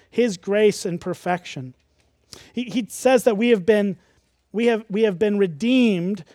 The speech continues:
not with these perishable things like silver or gold, right? God didn't buy you with, with money. He actually paid for your freedom and your salvation with something far more precious, the very blood of Christ. And that this Christ was then raised from the dead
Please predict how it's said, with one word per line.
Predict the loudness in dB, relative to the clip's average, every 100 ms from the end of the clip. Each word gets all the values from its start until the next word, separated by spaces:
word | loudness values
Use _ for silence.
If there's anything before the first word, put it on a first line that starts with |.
| -8
not | 0 0 0
with | -2 -2
these | -4 -6
perishable | -2 0 0 -2 -4
things | -4 -4 -4
like | -6
silver | -6 -2 -2 0 -4
or | -4
gold, | -4 -2 -2
right? | -4 -4
God | -2 -2
didn't | -2 -6 -8 -4
buy | 0 2 2
you | 0 0 2 0 -4 -14 _ -2
with, | 0 -2 -8 -6
with | -4
money. | -2 -2 -2 -2
He | -4 -4 -6 _ -6
actually | -4 -2 -2 -2
paid | -2 -2 -2 -2
for | -6
your | -4 0 0 -2
freedom | -4 -2 0 0 0 -4 -12 -6
and | -2 0
your | 2 2 0 _
salvation | -4 -2 0 2 2 2 0 -6 -4
with | -4
something | -4 -4 -6
far | -4 -4 -2 -2
more | -4
precious, | -6 -6 -8 -8 -10 -12 -16 _ _ _
the | -8
very | -2 0 0
blood | 0 -2 -2
of | -2 -8
Christ. | -10 -6 -6 -6 -12 -18 -20 _ -20 -20 -8
And | -2 0
that | 4
this | 4 2
Christ | -4 -2 2 0 0
was | -4 -2
then | -4 -2
raised | 0 4 4 2 -6
from | -6 -4
the | -4
dead | -2 2 2 2